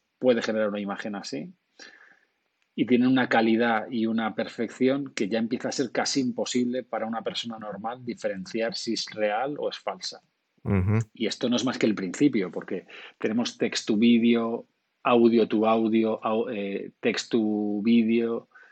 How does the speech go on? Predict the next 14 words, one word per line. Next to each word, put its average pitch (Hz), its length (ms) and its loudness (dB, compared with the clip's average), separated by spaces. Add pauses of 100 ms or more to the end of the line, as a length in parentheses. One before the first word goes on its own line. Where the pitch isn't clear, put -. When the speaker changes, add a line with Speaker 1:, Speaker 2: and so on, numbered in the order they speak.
(300)
Speaker 1:
eh, 98 300 -6
o - 20 -12
sea, - 120 -8
perdón, 104 260 -4
ya 98 100 0
lo 98 60 0
he 101 40 0
dicho, 95 180 -8
text 95 180 -8
to 104 80 -6
video, 95 220 -4
text - 260 -6
to 107 140 0
audio, 117 420 0